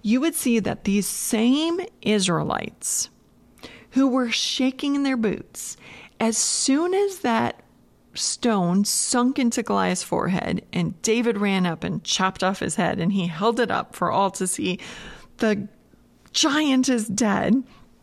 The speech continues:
We're told that the Israelites surged forward and pushed the Philistines back.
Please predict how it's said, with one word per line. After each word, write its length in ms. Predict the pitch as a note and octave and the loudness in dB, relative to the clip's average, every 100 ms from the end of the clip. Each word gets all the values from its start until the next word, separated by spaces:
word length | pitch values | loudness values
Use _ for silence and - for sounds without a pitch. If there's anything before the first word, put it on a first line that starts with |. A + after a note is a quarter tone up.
| - - - - - | -20 -20 -18 -14 -10
We're 300 | - F#3+ A3+ | -2 0 2
told 380 | A#3+ A#3 F3+ E3 | 0 2 2 2
that 180 | E3+ F3 | -2 -4
the 80 | - | -8
Israelites 720 | - A#3 A3 F#3+ E3 E3+ F3 - - - - - | -2 2 2 2 2 2 0 -6 -16 -20 -20 -14
surged 920 | - - - G#3+ A3+ B3 C4 B3 - - _ _ | -8 -4 0 2 4 2 0 0 -4 -6 _ _
forward 840 | - - G#3+ A3 E3+ - - E3+ F#3+ - - - - | -20 -2 4 4 4 0 -2 -2 -4 -12 -20 -10 -2
and 240 | F#3+ F3+ | 0 -2
pushed 500 | - A#3 A#3 - - - - - | -2 -2 0 -2 -6 -20 -20 -8
the 100 | G3 | -6
Philistines 760 | F#3+ E3+ F#3 - E3 E3+ E3+ D#3+ - - _ - | -4 0 0 -2 -2 0 0 -2 -10 -20 _ -6
back. 520 | D3+ - - - - | -4 -4 -8 -16 -16